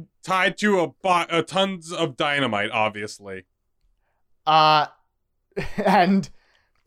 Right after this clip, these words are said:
Speaker 2: what was the third? There was, there was a third thing. Was it a
Speaker 1: There's
Speaker 2: third
Speaker 1: a
Speaker 2: thing
Speaker 1: train.
Speaker 2: and then the pendulum, or just the pendulum?
Speaker 1: No, yeah, then there's an anvil hanging over
Speaker 2: R-,
Speaker 1: him.
Speaker 2: that's right.
Speaker 1: He's listening to things.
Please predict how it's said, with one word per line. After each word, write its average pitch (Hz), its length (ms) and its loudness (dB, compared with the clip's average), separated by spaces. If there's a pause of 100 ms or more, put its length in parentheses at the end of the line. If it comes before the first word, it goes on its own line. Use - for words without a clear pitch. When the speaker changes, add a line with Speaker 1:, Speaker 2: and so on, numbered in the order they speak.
(160)
Speaker 2:
what 170 180 2
was 254 100 2
the 214 60 -2
third? - 220 -8 (160)
There 170 160 0
was, 185 260 -6
there 196 100 4
was 202 120 2
a 170 40 -4
third 233 360 2
thing. 156 340 2 (240)
Was 190 120 2
it 220 40 6
a - 40 6
Speaker 1:
There's 240 120 2
Speaker 2:
third 254 120 6
Speaker 1:
a - 20 -16
Speaker 2:
thing 254 100 0
Speaker 1:
train. 175 120 4
Speaker 2:
and 143 60 2
then 220 120 2
the 247 60 -6
pendulum, 269 360 0
or 175 80 -2
just 165 200 -8
the - 60 -20
pendulum? 131 340 -12 (340)
Speaker 1:
No, 202 240 0
yeah, 185 120 0
then 202 200 0
there's 214 200 0
an 185 140 -4
anvil 165 560 0
hanging 143 240 -4
over 131 240 0
Speaker 2:
R-, 277 60 0
Speaker 1:
him. 226 60 2
Speaker 2:
that's 202 200 4
right. 160 240 2
Speaker 1:
He's 202 140 0
listening 247 320 0
to 196 60 0
things. 170 180 -2